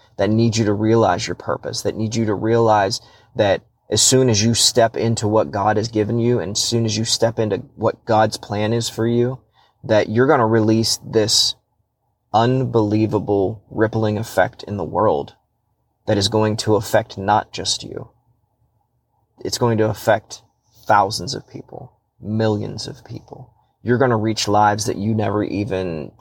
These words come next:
connect with on a granular level. You're not even gonna ever, ever interact with these people. But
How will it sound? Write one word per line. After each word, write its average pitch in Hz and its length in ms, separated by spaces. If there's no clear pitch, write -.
connect 104 500
with - 360
on 98 280
a - 100
granular 95 560
level. - 480
You're 113 180
not 113 380
even 113 180
gonna 107 220
ever, 107 280
ever 113 240
interact 104 480
with 101 120
these 92 200
people. - 480
But 98 260